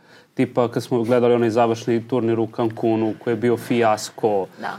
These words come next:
Speaker 1: organizacija, sad zabrana nekim igračicama da igraju ono dvesta pedeset, da mogu da
Speaker 2: Da.
Speaker 1: igraju samo jedan ili dva. Kako to da V T A koji ima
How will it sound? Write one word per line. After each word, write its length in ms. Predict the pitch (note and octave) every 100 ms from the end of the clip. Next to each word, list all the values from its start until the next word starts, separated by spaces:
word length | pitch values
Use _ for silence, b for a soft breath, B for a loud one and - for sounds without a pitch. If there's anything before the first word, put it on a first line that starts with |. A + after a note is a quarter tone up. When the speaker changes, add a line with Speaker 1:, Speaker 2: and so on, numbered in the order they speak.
| B
Speaker 1:
organizacija, 1040 | B2 A#2 C3 B2+ A2+ A#2+ A#2+ - B2 A#2
sad 260 | A2+ C3+ A#2
zabrana 480 | A#2 B2+ A#2+ B2 B2
nekim 360 | A#2+ A#2+ B2+
igračicama 640 | A#2 A#2 A#2 - - A2+ A2+
da 80 |
igraju 240 | A#2+ A#2 A#2
ono 160 | A2+
dvesta 360 | G#2 A#2 A#2 A#2+
pedeset, 580 | - A2 A2 A2 - G2+
da 60 |
mogu 240 | G#2 G#2+ A2
da 80 | A2+
Speaker 2:
Da. 60 |
Speaker 1:
igraju 200 | A2 A#2
samo 260 | A2+ A#2 A2
jedan 420 | G#2+ A2+ G#2+ G#2
ili 180 | G#2+ G#2+
dva. 400 | G2 G#2 G2+ G2 B B B B _ _
Kako 300 | - E3+ E3+
to 200 | E3 F3+
da 160 | D3+ A#2+
V 260 | G2+ B2+ C#3+
T 160 | C3
A 120 | B2+
koji 280 | B2+ - A#2+
ima 240 | B2+ B2